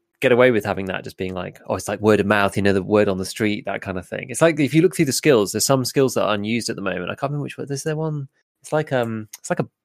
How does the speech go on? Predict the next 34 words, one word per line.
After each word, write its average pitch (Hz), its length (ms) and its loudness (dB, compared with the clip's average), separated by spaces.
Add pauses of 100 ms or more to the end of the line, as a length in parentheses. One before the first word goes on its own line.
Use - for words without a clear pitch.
like, 95 140 -2
a 104 60 -2
trader 110 460 2
one, 95 240 2
which 101 160 -6
says, 107 200 0
like, 101 100 2
"Oh, 107 80 4
you 98 140 -4
get - 160 2
the 104 80 4
tr-, - 280 -4
you 110 140 0
get 139 120 4
the 107 60 -8
trading 110 440 4
news 98 260 0
before - 260 -2
anybody 98 320 2
else," 90 300 2
something 101 380 -4
like 95 100 -2
that, 90 160 0
which 95 140 -6
is, 95 80 -4
like, 95 100 2
not 101 140 2
implemented. 95 500 -4
I 107 60 4
feel 180 160 6
like 170 100 8
they 143 80 6
kind 147 220 2
of, 120 160 4